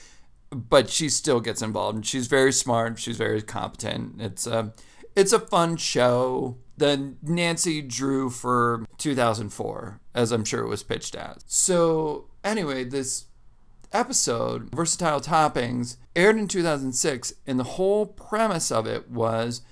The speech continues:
a student comes to Veronica Mars and says, "I need you to help find out who is blackmailing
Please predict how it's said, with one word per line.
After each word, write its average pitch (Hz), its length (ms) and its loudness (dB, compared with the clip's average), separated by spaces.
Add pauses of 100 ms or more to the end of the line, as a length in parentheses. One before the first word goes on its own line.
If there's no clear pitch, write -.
(120)
a 113 60 -8
student 226 400 2
comes 185 240 0
to 175 80 2
Veronica 143 360 4
Mars 113 360 0
and 113 120 -4
says, 110 400 -2 (140)
"I 131 60 0
need 165 380 2
you 180 120 -4
to 160 140 0
help 131 300 0
find 131 260 0
out 117 180 2
who 135 360 -2
is 127 240 -6
blackmailing 110 1080 -2